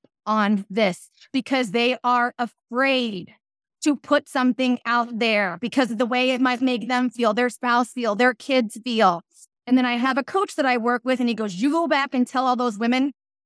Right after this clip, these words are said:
the net number they write down is directly tied to their self-worth."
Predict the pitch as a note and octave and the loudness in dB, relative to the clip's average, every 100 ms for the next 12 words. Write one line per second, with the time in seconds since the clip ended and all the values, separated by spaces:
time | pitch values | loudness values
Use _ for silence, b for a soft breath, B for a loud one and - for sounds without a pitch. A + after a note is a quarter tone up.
0 | _ _ A#3+ A#3+ B3 B3+ - B3 B3+ D4 | _ _ -4 0 0 -2 -2 0 0 0
1 | B3 B3+ A#3+ A#3+ G#3+ A3 A#3+ C#4 - _ | -2 -2 0 -2 -2 0 2 0 -6 _
2 | _ C4 - B3+ A3 C4+ - C#4 - C#4 | _ 0 0 -2 2 0 0 -2 0 0
3 | A#3 A3 G#3 F#3+ A#3 G#3+ B3 G#3 - F#3+ | 0 0 -2 0 0 0 2 2 0 -8
4 | F#3 - | -8 -10